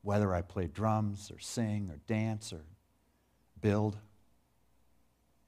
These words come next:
I think we're gonna be doing important things in heaven, but I think it will all be done in Christ. And our great privilege is that God's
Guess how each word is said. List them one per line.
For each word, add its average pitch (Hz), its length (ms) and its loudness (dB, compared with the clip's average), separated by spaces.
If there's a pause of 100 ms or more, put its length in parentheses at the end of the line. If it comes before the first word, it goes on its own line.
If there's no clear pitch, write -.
(100)
I 120 100 -2
think 110 140 2
we're 104 80 2
gonna 92 160 0
be 95 80 0
doing 90 420 0 (400)
important 104 640 4
things 104 380 2
in 90 100 -4
heaven, 95 440 2
but 90 120 -2
I 87 100 2
think 92 300 -4
it 95 60 -4
will 90 220 2
all 95 260 4
be 98 140 2
done 85 240 -4
in 82 140 -8
Christ. 82 480 -6 (460)
And 90 100 2
our 78 120 0
great 110 380 4
privilege 98 520 2
is 78 120 -8
that 90 200 -6
God's 92 360 6